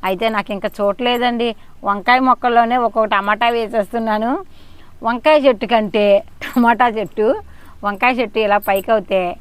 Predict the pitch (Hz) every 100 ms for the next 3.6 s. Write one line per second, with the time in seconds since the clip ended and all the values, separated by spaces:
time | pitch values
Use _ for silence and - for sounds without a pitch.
0 | - - 185 202 220 214 214 - 214 196
1 | 190 170 190 185 202 208 190 175 175 170
2 | 196 196 165 170 - 170 - - - -
3 | - - 220 202 208